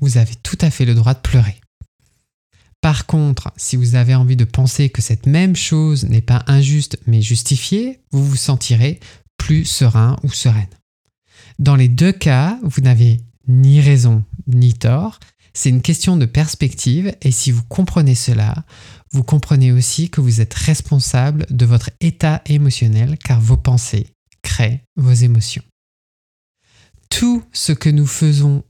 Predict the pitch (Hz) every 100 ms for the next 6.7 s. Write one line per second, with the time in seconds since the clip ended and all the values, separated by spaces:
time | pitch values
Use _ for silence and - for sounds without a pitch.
0 | _ 190 220 220 - - 143 131 117 -
1 | 113 131 139 - 202 214 117 113 110 127
2 | 156 208 233 - - 131 127 127 190 190
3 | 143 135 131 - 135 - 156 170 - 143
4 | 139 131 - 117 104 113 - _ _ _
5 | _ _ _ - 143 165 - _ 127 131
6 | 131 143 147 135 - 117